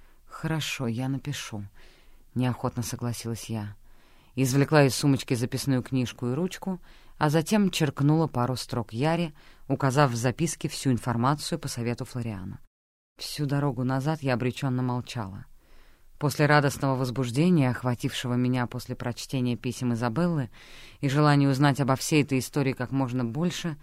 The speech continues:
наступил спад. «Надеюсь, у вас не возникло сейчас желания завязать с нашими поисками», прозорливо заметил Флориано, словно прочитав мои мысли, пока мы ехали по широкой автостраде вдоль пляжа Ипанема.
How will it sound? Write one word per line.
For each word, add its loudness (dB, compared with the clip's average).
наступил -2
спад. -14
«Надеюсь, 4
у 2
вас 6
не 6
возникло 4
сейчас -2
желания 0
завязать 0
с -10
нашими -2
поисками», -4
прозорливо 2
заметил -2
Флориано, 0
словно 4
прочитав -2
мои 0
мысли, 0
пока -2
мы 2
ехали -2
по -8
широкой -4
автостраде -2
вдоль -2
пляжа -2
Ипанема. -8